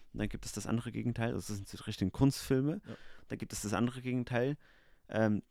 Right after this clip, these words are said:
Speaker 1: die richtigen kommerziellen Filme, und die haben aber gar keine eigene Seele mehr. Und ich glaube, langfristig gesehen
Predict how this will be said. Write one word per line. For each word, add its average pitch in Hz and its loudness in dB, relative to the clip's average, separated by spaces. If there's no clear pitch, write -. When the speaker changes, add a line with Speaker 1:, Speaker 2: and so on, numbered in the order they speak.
Speaker 1:
die 104 2
richtigen 110 0
kommerziellen 143 4
Filme, 151 0
und - -12
die 113 0
haben 110 2
aber 104 0
gar 98 -2
keine 92 -2
eigene 98 -2
Seele 113 0
mehr. - -4
Und 113 4
ich 110 0
glaube, 95 4
langfristig 120 4
gesehen 107 4